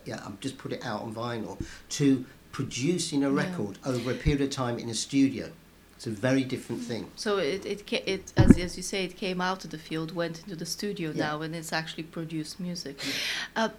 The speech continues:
Speaker 2: Uh, how do you think, or whatever you have, you know, researched and heard, how did flamenco artists actually adjust to this? Because I suppose it was,
Speaker 1: <laughs>
Speaker 2: it was, it was quite a,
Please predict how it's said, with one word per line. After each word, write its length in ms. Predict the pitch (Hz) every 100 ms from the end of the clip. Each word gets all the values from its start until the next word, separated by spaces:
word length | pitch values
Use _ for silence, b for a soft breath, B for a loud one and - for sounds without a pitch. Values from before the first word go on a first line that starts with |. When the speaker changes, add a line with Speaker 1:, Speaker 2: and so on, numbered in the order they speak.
| -
Speaker 2:
Uh, 40 |
how 260 | 220 269 381
do 80 | 392
you 140 | 392
think, 400 | 381 381 339 285 - - - - - - - -
or 240 | 240 220 175 - 113 180
whatever 320 | 202 208 185
you 220 | 180 180
have, 220 | 196 175 160
you 140 | 180
know, 180 | 180 180
researched 560 | 160 190 185 175 160 160
and 100 | 156
heard, 400 | 165 190 139 139 - B B B B
how 220 | 233 294
did 220 | 302 294
flamenco 600 | - - 247 240 240 233 -
artists 600 | 226 220 220 196 196 - -
actually 600 | 185 190 - 175 175 156 -
adjust 880 | 156 - - - 202 185 - - -
to 100 | 147
this? 320 | - 95 -
Because 340 | 156 156 175
I 140 | 143 180
suppose 480 | 180 - 190 175
it 220 | 175 165 -
was, 240 | 165 -
Speaker 1:
<laughs> 220 | - 214
Speaker 2:
it 160 | 269 277
was, 180 | 302 302
it 180 | 285 285
was 180 | 294 285
quite 480 | - 254 285 320
a, 200 | 311 262